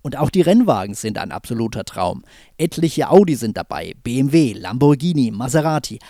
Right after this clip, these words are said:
eine ganze Armada von hochgezüchteten Porsche. Man kann sie gar nicht alle aufzählen. Samstagnachmittag geht's auf die Strecke und dann zweimal rund um die Uhr über Grand Prix-Strecke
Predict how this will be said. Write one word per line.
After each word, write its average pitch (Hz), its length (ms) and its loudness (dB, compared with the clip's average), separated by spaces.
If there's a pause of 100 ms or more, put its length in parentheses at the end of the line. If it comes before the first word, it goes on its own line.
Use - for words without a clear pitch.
(120)
eine 156 160 2
ganze 175 340 0
Armada 160 560 -2
von 113 240 -10
hochgezüchteten 170 800 -2
Porsche. 151 420 0 (220)
Man 170 160 -4
kann 214 280 0
sie 185 160 -4
gar 139 200 -2
nicht 135 240 -4
alle 117 220 -8
aufzählen. 82 600 -12 (320)
Samstagnachmittag 143 1000 -4
geht's 113 200 -8
auf 113 140 -8
die 147 120 -4
Strecke - 420 -4
und 123 240 -6
dann 143 260 -4
zweimal 147 640 -4
rund 185 320 2
um 175 140 0
die 160 120 -4
Uhr 151 280 4 (300)
über 104 200 -6
Grand 120 240 -4
Prix-Strecke 139 640 -4